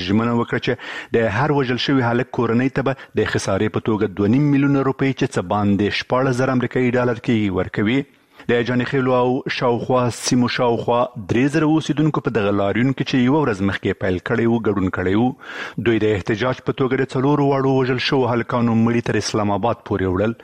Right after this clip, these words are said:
دغه هلکان چې عمرونه یې د دیارلسو او ولسو کلونو تر منځ و، درې اونۍ مخکې لا درکه شوي وو. کورنیو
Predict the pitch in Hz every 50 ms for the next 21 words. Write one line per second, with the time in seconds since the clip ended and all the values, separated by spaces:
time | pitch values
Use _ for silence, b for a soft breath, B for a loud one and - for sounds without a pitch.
0 | B B B B B - - 107 92 98 90 107 101 104 - - 120 113 113 -
1 | - 135 - 135 110 110 107 120 123 123 117 117 117 104 95 110 110 107 90 85
2 | 110 120 127 127 127 139 135 131 - - 147 139 135 135 127 139 151 147 135 -
3 | - 123 - - 127 123 127 123 113 - - 113 95 95 98 107 117 120 127 110
4 | 123 135 143 135 104 107 110 139 151 151 147 147 147 143 143 139 131 - - -
5 | 107 104 95 82 98 95 92 - 107 - - 117 98 92 92 95 98 107 113 110
6 | B B B B B B - 117 113 107 113 113 113 110 107 104